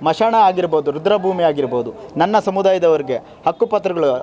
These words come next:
ಆಶ್ರಯ ಯೋಜನೆ ಅಡಿಯಲ್ಲಿ ಹಕ್ಕುಪತ್ರಗಳಾಗಿರ್ಬೋದು, ನನ್ನ ಸಮುದಾಯದ ಹೆಣ್ಣು ಮಕ್ಕಳಿಗೆ, ಗಂಡು ಮಕ್ಕಳಿಗೆ, ಮಕ್ಕಳಿಗೆ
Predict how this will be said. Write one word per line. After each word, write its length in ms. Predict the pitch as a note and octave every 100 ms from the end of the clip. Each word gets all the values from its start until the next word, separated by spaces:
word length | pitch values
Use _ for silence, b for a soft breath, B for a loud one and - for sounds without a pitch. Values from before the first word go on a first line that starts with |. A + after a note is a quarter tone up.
| C#3+
ಆಶ್ರಯ 320 | F#3 G3 F#3+ F#3
ಯೋಜನೆ 260 | E3+ E3+
ಅಡಿಯಲ್ಲಿ 280 | D#3 D3+ D3
ಹಕ್ಕುಪತ್ರಗಳಾಗಿರ್ಬೋದು, 880 | D3 F3+ F#3 D#3+ D3 C3+ C3 A#2+ A2+ B B D#3+
ನನ್ನ 220 | F#3+ A3+
ಸಮುದಾಯದ 440 | G#3+ G#3 G#3+ G#3 F#3
ಹೆಣ್ಣು 160 | F#3 G#3+
ಮಕ್ಕಳಿಗೆ, 380 | G#3+ G#3 F3 F3
ಗಂಡು 220 | F3+ G3+
ಮಕ್ಕಳಿಗೆ, 540 | G3 F#3+ F3+ F3+ D#3+ D#3
ಮಕ್ಕಳಿಗೆ 380 | D3+ E3+ D3+